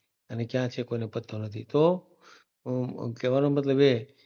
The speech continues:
કે બાબા સાહેબે જે ભારતને બંધારણ આપ્યું, એના લીધે આપણને લોકશાહીની આઝાદી મળી, મતદાનની આઝાદી મળી, એ આપણને, એ, વાત કરવાની આઝાદી મળી,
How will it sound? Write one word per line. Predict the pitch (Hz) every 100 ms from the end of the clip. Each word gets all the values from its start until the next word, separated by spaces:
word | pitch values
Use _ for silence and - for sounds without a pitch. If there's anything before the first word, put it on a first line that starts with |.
| _ -
કે | 131
બાબા | 117 110 131
સાહેબે | 123 139 139
જે | 131 139
ભારતને | 127 110 123 127 135
બંધારણ | 123 113 120 123
આપ્યું, | 131 135 117 - _ _ _ -
એના | 123
લીધે | 135 127 131 131 131 - -
આપણને | 117 113 123 123 123 123 123 - _ _ _ -
લોકશાહીની | 120 120 - 120 123 120
આઝાદી | 113 113 123 120
મળી, | 120 120 120 - 120
મતદાનની | 113 110 120 120
આઝાદી | 113 117 113
મળી, | 117 117 117 117 _ - - - _
એ | 117 120 117 117 117 117 - - -
આપણને, | 113 120 117 117 113 113 _ _ _ _ -
એ, | 120 117 117
વાત | 113 110 113 117
કરવાની | - 123 123 120
આઝાદી | 110 117 113 117
મળી, | 117 113 117